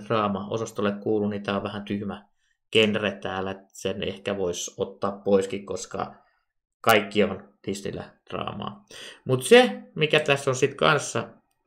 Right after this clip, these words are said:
kiva tässä Disneyssä, niin ei tää perustu, tää sisältö pelkästään Disneyn omaan sisältöön, vaan täällä on, kuten näkyy nyt, ja tossa nyt mainostaa heti National Geographicia,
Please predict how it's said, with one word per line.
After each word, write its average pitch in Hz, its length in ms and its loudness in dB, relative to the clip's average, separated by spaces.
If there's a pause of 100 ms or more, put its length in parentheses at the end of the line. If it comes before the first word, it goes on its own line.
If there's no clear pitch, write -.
(120)
kiva 139 280 4
tässä 104 320 -4
Disneyssä, 110 460 -2
niin 107 240 -2
ei 123 120 6
tää 147 480 4 (400)
perustu, 151 680 6
tää 117 140 6
sisältö 123 420 0
pelkästään 104 600 -4
Disneyn 117 400 -2
omaan 110 460 2
sisältöön, - 680 -8 (600)
vaan 127 680 8
täällä 107 260 2
on, 101 200 -6
kuten 107 300 -4
näkyy 104 320 -2
nyt, 101 220 -4
ja 117 60 -4
tossa 107 300 -4
nyt 98 180 -6
mainostaa 98 440 0
heti 98 480 -4
National 101 460 -4
Geographicia, 104 840 -2